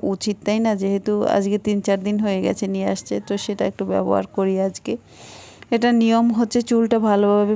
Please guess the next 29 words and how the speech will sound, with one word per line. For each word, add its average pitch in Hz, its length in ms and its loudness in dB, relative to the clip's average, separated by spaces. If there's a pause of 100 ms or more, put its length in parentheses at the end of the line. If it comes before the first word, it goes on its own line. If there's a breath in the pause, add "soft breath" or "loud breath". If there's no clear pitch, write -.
পরিষ্কার 202 520 2
করে, 208 360 2 (640 loud breath)
আহ, 233 240 4
শুকিয়ে 220 500 0
নিতে 208 280 0
হবে, 196 300 0 (480)
কোনো 202 240 2
রকম 196 340 0
জল 185 260 2
থাকতে 196 500 -2
পারবে 190 300 0
না 190 120 0
মাথায়। 196 420 -2 (100)
তো - 100 -2
আমি 190 240 -2
ভালোভাবে 190 460 2
আজকে 196 260 -2
চুলটা 202 400 -2
ধুয়েছি, 196 520 -2
ধুয়ে 208 260 -2 (640 loud breath)
এখন 202 300 0
সুন্দরভাবে 214 560 0
শুকিয়ে 214 420 -2
নিয়েছি 202 480 -2
স্কিন। 214 340 -6 (1120)
তো 233 80 0
এখন - 380 2
হচ্ছে 202 280 -2
আমি 202 180 2